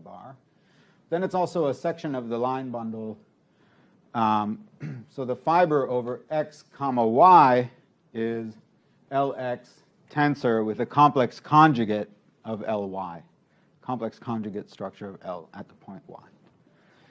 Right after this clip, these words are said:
Okay, so that's <clears throat> one thing you can check.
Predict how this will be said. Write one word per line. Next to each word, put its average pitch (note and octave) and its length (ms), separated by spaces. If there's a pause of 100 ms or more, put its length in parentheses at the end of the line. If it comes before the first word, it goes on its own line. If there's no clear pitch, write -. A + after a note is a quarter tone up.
(260)
Okay, B2 280 (100)
so B2 200
that's E3+ 420 (200)
<clears throat> - 1500
one C3+ 200
thing A#2 160
you A2 120
can G#2+ 160
check. F2+ 240